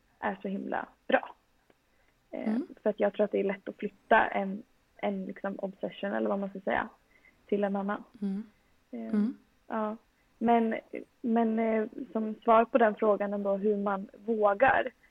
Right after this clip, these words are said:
Speaker 1: Eh, jag tänker ta, ta den professionella hjälpen som finns. Eh,
Speaker 2: Mm.
Speaker 1: ta hjälp av andra, kanske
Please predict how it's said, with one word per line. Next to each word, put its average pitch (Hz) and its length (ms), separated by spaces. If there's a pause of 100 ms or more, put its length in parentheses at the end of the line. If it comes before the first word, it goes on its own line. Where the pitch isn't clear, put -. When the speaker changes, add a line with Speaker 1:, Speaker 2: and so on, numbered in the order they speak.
(500)
Speaker 1:
Eh, 202 320 (400)
jag - 160
tänker 233 280
ta, 220 440 (100)
ta 220 160
den 226 160
professionella 214 580
hjälpen 196 360
som 196 140
finns. 233 280 (920)
Eh, 214 80 (120)
Speaker 2:
Mm. 208 200
Speaker 1:
ta 220 160
hjälp 208 300
av 208 440
andra, 196 540 (640)
kanske 214 380